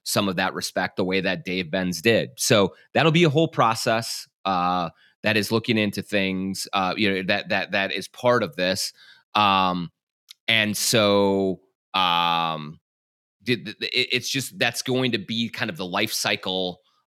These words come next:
of a play-by-play person, because they are with fans night in and night out, eighty, eighty nights a year or more.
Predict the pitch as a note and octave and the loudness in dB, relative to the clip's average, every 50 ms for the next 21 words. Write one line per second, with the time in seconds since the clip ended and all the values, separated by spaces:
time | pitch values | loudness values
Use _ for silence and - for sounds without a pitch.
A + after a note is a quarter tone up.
0 | _ - G#2 G2+ G2 G2 G2 F#2 E2+ F#2 - - F#2 F2 E2+ E2+ E2 E2 E2 E2 | _ -4 -2 -2 -2 -2 -4 -6 -10 -10 -4 -2 -2 0 0 0 -2 -2 -4 -6
1 | D#2+ _ _ _ _ _ _ _ _ _ _ - B2 A2 F#2 F2+ F2+ F2 - G2 | -8 _ _ _ _ _ _ _ _ _ _ -2 -2 0 0 0 -2 -4 -4 -4
2 | F#2+ F2+ - - G2+ G2 E2 - - C#2+ B1 A#1+ - _ _ - F#2+ - - G#2+ | -4 -4 -4 -4 -4 -4 -4 -6 -8 -10 -10 -12 -16 _ _ -10 -8 -4 -2 -2
3 | G2 G2 F2+ - - G#2+ G#2 A2 A2 A2 G2+ F#2 F2 G#2 A2+ A#2 - - - _ | -2 -2 -4 -4 -2 0 2 2 2 2 0 0 0 0 0 -2 -2 -8 -18 _
4 | _ - - A#2 A2 G#2+ A2 A2+ A2+ A#2 A#2 A2 - - - - - - - E2+ | _ -6 0 2 2 4 2 2 2 0 -2 -4 -4 -8 -12 -20 -20 -16 -8 -4
5 | F2+ F#2+ G#2+ A2 B2 B2+ B2+ B2+ A#2+ A2+ A2 A2 G#2+ G2 F2+ F2 F2+ F2+ - _ | 0 2 2 4 4 4 4 4 4 4 4 4 2 2 2 0 0 -2 -4 _
6 | _ _ _ _ _ _ - G2+ G#2 G#2+ A#2 A2 - _ - - _ - - A#2 | _ _ _ _ _ _ -4 -2 0 0 0 -2 -4 _ -20 -20 _ -4 0 0
7 | A#2+ A#2+ B2 A#2+ A2+ A2 A#2 A#2 - A#2+ G#2+ G2+ G#2 G2+ G2+ G#2 G#2 G#2 G#2 G2+ | 2 2 2 2 2 2 0 0 0 0 2 2 2 2 2 2 2 0 0 0
8 | G2 F2+ E2 D#2+ D#2+ D#2+ D#2+ D#2+ | -2 -4 -4 -6 -6 -6 -6 -6